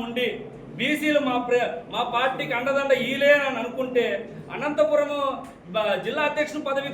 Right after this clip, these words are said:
పార్టీ జిల్లా అధ్యక్షుని పదవి అనంత వెంకటరామరెడ్డికి ఎందుకు? బీసీ గిరిజమ్మకి ఇవ్వండి, ఈ మన పీడీ రంగయ్యకి ఇవ్వండి. అంత అభిమానం ఏమో నీకుంటే ఈ జగన్మోహన్ రెడ్డికి ఏ నీకు సీఎం పదవి? వైసీపీ పార్టీ నుంచి బీసీలకే ప్రకటించి అయిపోతుంది కదా, అంత అభిమానం ఉంటే. ఈడ ఏదో బీసీలకి,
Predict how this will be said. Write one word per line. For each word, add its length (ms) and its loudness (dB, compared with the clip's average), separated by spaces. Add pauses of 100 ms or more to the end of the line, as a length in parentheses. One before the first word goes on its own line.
పార్టీ 200 -2 (100)
జిల్లా 160 -2
అధ్యక్షుని 220 -4
పదవి 200 2
అనంత 160 -4
వెంకటరామరెడ్డికి 520 -2
ఎందుకు? 260 0 (420)
బీసీ 320 -8
గిరిజమ్మకి 460 0
ఇవ్వండి, 260 0 (680)
ఈ 20 -6 (240)
మన 240 0
పీడీ 300 -4
రంగయ్యకి 340 4
ఇవ్వండి. 220 -2
అంత 160 -6
అభిమానం 360 0
ఏమో 200 -2
నీకుంటే 340 -2 (460)
ఈ 100 -14
జగన్మోహన్ 440 2
రెడ్డికి 280 2
ఏ 80 10
నీకు 180 -6
సీఎం 240 2
పదవి? 240 0 (160)
వైసీపీ 320 -4
పార్టీ 180 -4
నుంచి 140 -6 (100)
బీసీలకే 400 -8
ప్రకటించి 400 0
అయిపోతుంది 380 -2
కదా, 140 0
అంత 160 -6
అభిమానం 360 -2
ఉంటే. 200 0 (500)
ఈడ 100 0 (160)
ఏదో 120 2 (100)
బీసీలకి, 420 -8